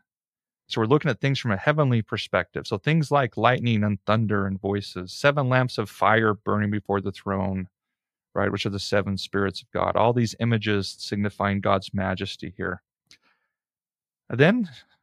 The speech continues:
verse six, "Before the throne there was a sea of glass like unto crystal." Probably a reference to the firmament, this clear case or covering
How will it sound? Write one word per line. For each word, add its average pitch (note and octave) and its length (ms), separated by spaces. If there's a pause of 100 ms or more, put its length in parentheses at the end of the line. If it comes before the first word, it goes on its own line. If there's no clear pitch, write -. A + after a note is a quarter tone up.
(200)
verse C#3+ 160
six, - 540
"Before D3+ 400
the A3 140
throne B2 460
there A#2+ 140
was B2 180
a A2+ 60
sea C#3+ 380
of F3 180
glass G#2 720
like G2+ 340
unto G#2+ 200 (100)
crystal." - 560 (680)
Probably D3+ 560
a E3 60
reference D#3 800 (140)
to - 80
the A#2+ 100
firmament, D#3+ 760 (320)
this G#2+ 160
clear C#3 880 (600)
case D3 360
or A#2+ 80
covering D3 680